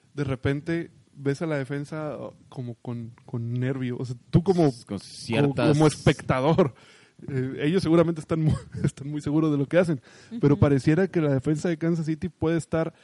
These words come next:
Speaker 1: así, o sea, a, a nada está sobre la línea de ser una gran defensa o de empezar a cometer errores.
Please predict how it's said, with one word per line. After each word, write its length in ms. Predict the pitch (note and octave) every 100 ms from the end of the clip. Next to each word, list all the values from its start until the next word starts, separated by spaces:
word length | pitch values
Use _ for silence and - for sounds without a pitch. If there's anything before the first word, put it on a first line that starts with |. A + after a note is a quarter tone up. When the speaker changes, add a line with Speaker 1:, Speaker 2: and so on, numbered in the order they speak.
| _ _ -
Speaker 1:
así, 480 | - - - A3+ D#4
o 80 | G3
sea, 240 | E3 C3
a, 60 | C#3+ D3
a 20 |
nada 540 | D3+ E3 G3 B3 D4 C4
está 200 | - F#3+
sobre 280 | G#3+ F3+
la 100 | F3
línea 240 | D#3+ F#3 A3
de 80 | F#3
ser 100 | G3+
una 140 | F#3+
gran 180 | F#3 F#3
defensa 360 | F3+ A#3+ B3
o 20 | A3+
de 80 |
empezar 240 | E3+ C#3+ F3+
a 60 |
cometer 240 | G3 D#3 F3
errores. 400 | D#3+ C#3+ C3